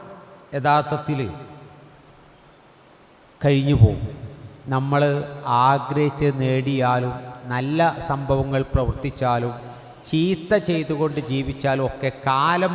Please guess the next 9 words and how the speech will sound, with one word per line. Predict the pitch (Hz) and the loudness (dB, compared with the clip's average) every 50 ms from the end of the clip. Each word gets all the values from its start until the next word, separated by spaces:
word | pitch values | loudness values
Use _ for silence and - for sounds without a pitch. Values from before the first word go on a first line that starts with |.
| 160 | 0
അതങ്ങനെ | 147 143 143 143 143 147 139 139 - | 0 0 0 0 0 -2 -2 -2 0
കഴിഞ്ഞുകൊണ്ടേയിരിക്കും. | 139 131 127 123 135 127 135 127 123 127 131 127 131 131 131 127 131 - 131 131 - - - - - - - - - - - - - - - - - - - - - - - - - - - - - - - - | 0 0 0 0 0 0 0 0 0 0 2 2 2 2 2 2 0 -2 -6 -8 -10 -10 -10 -16 -16 -16 -18 -20 -20 -20 -20 -20 -20 -20 -20 -20 -20 -20 -20 -20 -20 -20 -20 -20 -20 -20 -20 -20 -20 -14 -4 0
പക്ഷെ | - 165 - 220 208 185 | 2 2 4 4 4 2
അള്ള | 190 202 220 214 - - | 2 2 0 0 2 4
പറഞ്ഞു, | 180 165 165 170 165 180 175 139 95 85 80 - - - - - - - - - - - - - - - - - - 180 | 4 4 4 2 0 0 -2 -2 -4 -6 -10 -14 -16 -16 -18 -20 -20 -20 -20 -20 -20 -20 -20 -20 -20 -20 -20 -10 -2 0
കാലം | 165 160 165 175 196 214 220 220 226 220 214 208 190 185 | 2 2 4 2 2 2 2 0 0 -2 -2 -4 -2 0
നഷ്ടമായി | 175 170 - - - 170 - 247 240 226 214 208 202 202 190 - - | 0 0 0 -2 -6 0 0 0 2 2 2 2 2 2 0 -2 -2
തീരുന്ന | 185 180 175 165 170 165 147 143 | -4 -4 -2 -2 0 0 2 2
ആർക്കാണ്? | 147 - 139 147 160 143 135 127 123 | 0 -2 -2 0 2 2 2 2 -2